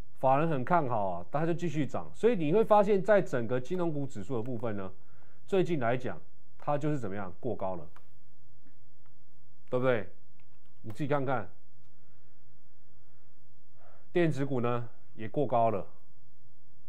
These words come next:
对吧？那为什么你说大盘没有过高？因为它还没过高嘛，你懂我意思吗？所以它现在是把空间腾出来，它可能会演最后一棒，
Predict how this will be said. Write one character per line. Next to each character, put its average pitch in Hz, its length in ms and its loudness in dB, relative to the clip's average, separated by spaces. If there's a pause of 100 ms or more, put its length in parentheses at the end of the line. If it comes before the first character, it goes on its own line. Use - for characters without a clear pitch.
(280)
对 139 80 2
吧？ 131 240 6 (760)
那 170 100 2
为 202 100 6
什 170 80 2
么 147 180 8
你 131 120 2
说 170 180 6
大 170 180 8
盘 139 140 4
没 131 60 2
有 123 100 4
过 110 160 2
高？ 104 240 4
因 156 100 2
为 170 80 6
它 156 200 4
还 131 80 6
没 127 80 4
过 131 160 4
高 107 180 4
嘛， 82 140 0 (1400)
你 113 80 -2
懂 151 140 4
我 147 140 4
意 - 20 2
思 143 140 0
吗？ 120 220 2 (600)
所 - 140 2
以 233 60 4
它 247 120 10
现 247 160 6
在 240 160 10
是 220 160 6
把 135 240 6
空 180 240 6
间 180 220 4
腾 113 220 2
出 131 160 2
来， 87 240 0 (1120)
它 214 180 6
可 180 100 4
能 160 80 6
会 180 220 6
演 110 180 0
最 135 200 2
后 127 160 4
一 98 40 0
棒， 98 240 0